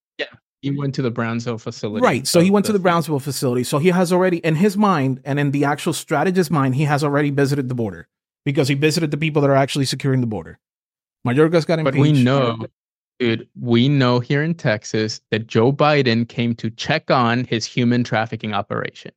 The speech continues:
Speaker 2: Right.
Speaker 1: We don't believe him. He's trying to secure the border. Please, we're literally reading all the things right now that he, this man did
Speaker 2: Yeah.
Speaker 1: to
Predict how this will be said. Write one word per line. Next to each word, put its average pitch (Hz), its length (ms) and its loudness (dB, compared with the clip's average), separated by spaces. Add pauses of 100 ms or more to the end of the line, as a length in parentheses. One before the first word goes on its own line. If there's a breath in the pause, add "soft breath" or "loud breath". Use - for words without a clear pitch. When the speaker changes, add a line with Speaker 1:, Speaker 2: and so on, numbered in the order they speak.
(160)
Speaker 2:
Right. 104 280 -10
Speaker 1:
We 123 80 2
don't 131 280 2
believe 151 340 4
him. 123 280 0
He's 113 140 -4
trying 117 180 -2
to - 40 -6
secure 120 380 -2
the 120 100 -2
border. 117 300 0
Please, 135 400 -8 (160)
we're 131 180 0
literally 147 680 4
reading 135 500 -2
all 127 220 4
the 151 120 -2
things 143 360 -4
right 117 200 -2
now 113 160 -4
that 107 160 -10 (100)
he, 113 60 -4
this 123 240 -2
man 151 260 4
did 147 440 0 (220)
Speaker 2:
Yeah. 262 140 -4
Speaker 1:
to 131 120 -8